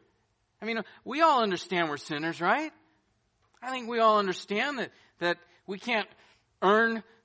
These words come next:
God's favor by good works. So why is Paul rehearsing all of these things? Why is he bringing them up? Is he trying to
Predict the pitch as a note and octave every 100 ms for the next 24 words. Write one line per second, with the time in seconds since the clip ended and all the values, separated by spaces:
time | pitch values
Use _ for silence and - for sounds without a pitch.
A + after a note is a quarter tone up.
0 | _ E3+ F#3+ - G3 G3+ B3 G3+ F3+ E3+
1 | D#3+ D#3 A3 B3 B3 A3+ B3 D#4 D4+ A#3
2 | B3+ D4 C#4 A#3+ B3+ D4+ C#4+ C4 A3+ G3+
3 | F3 - - E3+ A#2 F#2+ - - - _
4 | _ _ _ _ _ _ _ _ _ _
5 | _ _ - D#3+ A3 B3+ - A#3 F#3 A#3
6 | A#3 G#3+ G#3+ C4+ - D3+ D#3+ - G3+ G#3
7 | A3 F#3+ G3+ F#3+